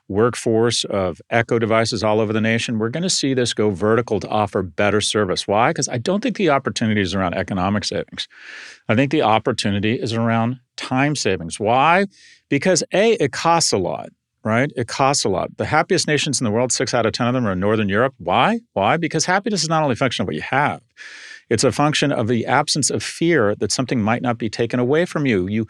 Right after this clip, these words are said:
have an absence of fear in Northern Europe of when you find out that your wife has lung cancer,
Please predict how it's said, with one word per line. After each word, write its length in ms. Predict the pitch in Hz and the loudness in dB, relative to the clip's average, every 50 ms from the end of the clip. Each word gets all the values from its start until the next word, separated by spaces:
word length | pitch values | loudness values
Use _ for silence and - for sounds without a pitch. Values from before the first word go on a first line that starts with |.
| - - - - - _ | -10 -20 -20 -20 -14 _
have 160 | - 147 143 | 0 0 2
an 140 | 143 139 135 - | 2 -2 -2 -2
absence 500 | - 139 165 196 202 - - 208 185 - | 0 0 0 2 0 0 -2 0 0 -2
of 180 | - - 143 120 | -2 -2 -4 -4
fear 340 | - - 165 165 160 135 110 | -2 -2 2 2 4 4 4
in 160 | 101 107 113 | 2 2 2
Northern 300 | 113 113 107 101 107 101 | 2 2 2 0 0 0
Europe 400 | 113 139 139 113 92 87 - _ _ - | 0 0 0 0 -2 -2 -6 _ _ -8
of 100 | 90 98 | -4 -2
when 140 | 110 120 | -2 -2
you 80 | 131 131 | -2 -2
find 260 | - - 139 135 135 | -2 0 0 2 2
out 160 | 156 160 151 | 2 0 0
that 180 | - 113 90 - | 0 -2 -4 -2
your 80 | 117 95 | -2 2
wife 220 | 101 117 120 117 | 2 2 2 2
has 160 | 117 107 92 | 0 -2 -2
lung 220 | 117 135 90 95 98 | 0 -2 -4 -4 -4
cancer, 500 | - - 98 104 - - 131 135 151 | -2 -2 -2 0 0 0 0 0 -2